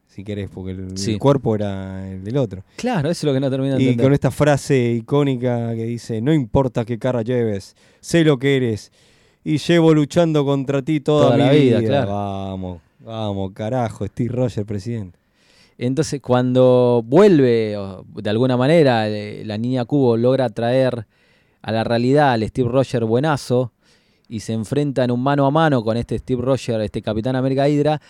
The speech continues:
Speaker 2: ahí es donde más queda palpable los valores de uno y del otro, del fascismo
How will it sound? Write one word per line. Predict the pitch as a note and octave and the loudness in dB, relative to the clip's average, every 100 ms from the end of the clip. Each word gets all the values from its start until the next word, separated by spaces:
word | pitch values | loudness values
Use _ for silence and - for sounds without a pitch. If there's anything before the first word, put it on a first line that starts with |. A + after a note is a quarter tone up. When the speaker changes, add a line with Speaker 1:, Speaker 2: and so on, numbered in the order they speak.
| _ _ | _ _
Speaker 2:
ahí | - B2+ F#3 | -4 0 4
es | E3 | 4
donde | C#3 B2+ | 4 2
más | D3 D#3 | 0 -2
queda | - D3 C#3+ B2+ | 0 4 4 4
palpable | A2 A#2+ A#2 C#3+ D#3 E3+ B2+ | 2 -2 2 4 4 2 0
los | A#2 | 0
valores | A2 B2 C#3 A#2+ | 2 2 4 2
de | B2 | 2
uno | D3+ C#3 | 2 2
y | |
del | A#2+ F3 | 2 4
otro, | F#3 - G#2 | 2 2 -2
del | G#2 G2 | -2 -6
fascismo | A2 - F3+ E3+ F#3 G#3+ | -8 -4 -2 0 0 0